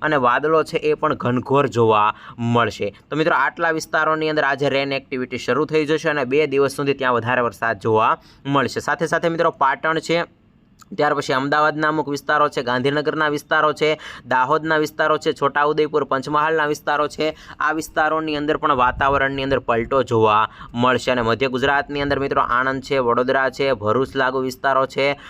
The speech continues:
અહીંયા છોટાઉદેપુરના વિસ્તારો છે, એમાં પણ ઘનઘોર વાદળો છે એ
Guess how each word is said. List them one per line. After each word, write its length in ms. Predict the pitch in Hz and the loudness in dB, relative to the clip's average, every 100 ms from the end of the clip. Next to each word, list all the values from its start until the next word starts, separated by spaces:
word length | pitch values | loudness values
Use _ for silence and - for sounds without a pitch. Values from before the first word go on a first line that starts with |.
| - 117 | -8 0
અહીંયા 340 | 113 127 135 | 2 2 0
છોટાઉદેપુરના 800 | - 123 131 139 143 135 139 143 | 0 0 2 2 2 0 0 2
વિસ્તારો 440 | 139 - 143 143 | 0 0 0 0
છે, 140 | 143 165 | 0 -4
એમાં 380 | 135 135 143 139 | -4 0 0 0
પણ 160 | 143 | -2
ઘનઘોર 440 | 110 120 123 131 123 | 0 -2 -2 0 0
વાદળો 400 | 120 120 120 123 | 0 0 -2 -2
છે 160 | - | -2
એ 200 | 190 127 | -4 -4